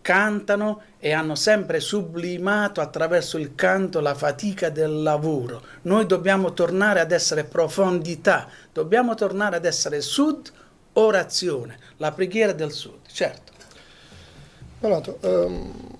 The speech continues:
Speaker 2: tu non hai una cultura accademica, non hai probabilmente
Speaker 1: No.
Speaker 2: un, eh, titolo di studio finito,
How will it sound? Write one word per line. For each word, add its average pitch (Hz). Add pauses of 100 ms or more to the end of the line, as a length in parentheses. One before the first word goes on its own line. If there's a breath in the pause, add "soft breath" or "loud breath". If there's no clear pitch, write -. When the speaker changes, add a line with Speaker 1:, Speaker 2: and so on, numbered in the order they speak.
(200)
Speaker 2:
tu 214
non 151
hai 135
una 139
cultura 131
accademica, - (300)
non 147
hai 143
probabilmente 147
Speaker 1:
No. 147
Speaker 2:
un, 139
eh, -
titolo 139
di 143
studio 143
finito, 175